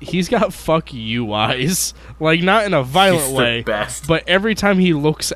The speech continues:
Speaker 1: at somebody, I'm like, "Oh, he's trying to fuck him."
Speaker 2: I love this character.
Speaker 1: I hate him.
Speaker 2: Lancer's one of the greatest. He's so good.
Speaker 1: I hate him.
Speaker 2: Uh,
Speaker 1: Anyway.
Speaker 2: he, um, oh, I was gonna say something about him and I forgot what it was. Oh, well.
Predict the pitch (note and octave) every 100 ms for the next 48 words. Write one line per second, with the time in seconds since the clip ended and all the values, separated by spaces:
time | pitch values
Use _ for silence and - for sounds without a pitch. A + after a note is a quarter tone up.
0 | - C3+ D#3+ - F3+ F#3+ G3+ G3+ E3 D#3+
1 | D3+ D3+ D3 C#3 C#3+ A#3 D3 - D#3+ -
2 | F2+ F#2+ - - - - - - - -
3 | - - - G#2+ A2 G2+ G2+ - G#2+ G#2+
4 | A#2 A#2 A2+ - - C3 B2+ C3 A#2 A2
5 | A2+ C3 C#3 B2 A#2 A2+ G2+ G2 G2 G2
6 | - - B2 C3 - A#2+ F#2+ F#2+ A2+ G#2+
7 | G#2 - - - B2+ A#2 G#2 F#2+ - -
8 | - - - F3 D#3 A#2+ D3 C#3+ B2 A2+
9 | G#2 G2 F#2 - - - - - - -
10 | - - - - - - - - - A2+
11 | - A#2 B2+ B2+ - A2+ A#2 G#2+ G#2+ A2
12 | G2 G2 G2 A2+ A#2 - G#2+ G#2+ - -
13 | - - - - - D2+ -